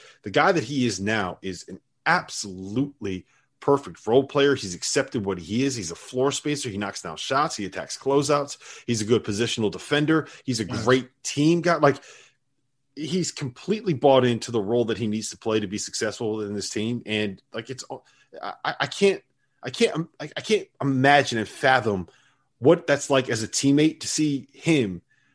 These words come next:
Speaker 1: with everything that he's gone through, be able to have the success that he's having. So, like, it's just,
Speaker 2: Yeah, man.
Speaker 1: it's, it's the best story. And, and the last thing that I wanna leave with this is that, um, he was on Goodman and Hummel's podcast on the Field of sixty-eight Media Network, uh, last week.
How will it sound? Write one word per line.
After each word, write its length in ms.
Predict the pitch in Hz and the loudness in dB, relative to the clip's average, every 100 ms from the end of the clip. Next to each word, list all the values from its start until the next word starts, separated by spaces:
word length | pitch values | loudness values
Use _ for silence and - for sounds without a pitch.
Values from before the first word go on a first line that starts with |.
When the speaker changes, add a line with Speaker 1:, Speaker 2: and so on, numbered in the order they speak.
| _ | _
Speaker 1:
with 140 | 104 - | -8 2
everything 340 | 156 202 185 | 4 4 4
that 100 | 175 | 2
he's 140 | 147 131 | 2 0
gone 300 | 123 120 110 | 2 2 0
through, 400 | 92 95 92 92 _ - - | -2 -2 -2 -8 _ -8 2
be 100 | 139 | 4
able 140 | 147 | 6
to 40 | |
have 180 | 131 143 | 4 2
the 60 | 131 | 0
success 420 | 127 - 120 - | -4 -2 -2 -2
that 60 | 104 | -4
he's 140 | 98 | -2
having. 280 | 95 90 80 | 0 0 -2
So, 120 | 127 | 0
like, 200 | 135 139 | 2 4
it's 120 | 190 | 4
just, 300 | 208 - - - 123 | 6 6 2 -16 -12
Speaker 2:
Yeah, 200 | 117 104 | -10 -8
man. 240 | 98 98 123 | -10 -6 -2
Speaker 1:
it's, 240 | 160 - | -2 -2
it's 260 | 165 175 - | 0 0 2
the 80 | |
best 280 | 151 139 127 | 4 4 4
story. 200 | - 113 | 4 4
And, 100 | 156 | 4
and 160 | 151 170 | 4 4
the 60 | |
last 240 | 180 208 202 | 6 6 4
thing 80 | 160 | 4
that 100 | 131 | 4
I 40 | |
wanna 180 | 120 110 | 4 2
leave 180 | 104 101 | 2 0
with 140 | 98 | -4
this 200 | 95 - | -6 -6
is 120 | 95 | 0
that, 300 | 117 110 - _ _ _ - | 2 2 0 _ _ _ -4
um, 460 | 113 107 104 92 85 _ _ _ _ _ _ _ | 0 2 0 -4 -14 _ _ _ _ _ _ _
he 240 | - - 196 | -10 -2 4
was 180 | 214 147 | 4 6
on 460 | 139 135 127 110 - | 6 6 4 0 -10
Goodman 540 | 117 143 135 135 127 117 | 0 2 6 4 4 0
and 120 | 104 | -4
Hummel's 320 | 101 113 107 | 0 0 0
podcast 520 | - 101 98 104 92 104 | 2 0 0 -2 -4 -4
on 60 | |
the 80 | 92 | -6
Field 200 | - 101 | -2 -2
of 60 | 92 | -2
sixty-eight 400 | 101 - 95 90 | -6 -4 -4 -4
Media 240 | 98 92 | -4 -2
Network, 480 | 95 95 98 95 _ _ _ _ _ | -4 -4 -4 -4 _ _ _ _ _
uh, 380 | 95 92 92 90 | -4 -2 -2 -2
last 460 | 90 113 135 123 - | 0 4 4 2 -6
week. 500 | 98 95 - - - | -6 -6 -8 -20 -20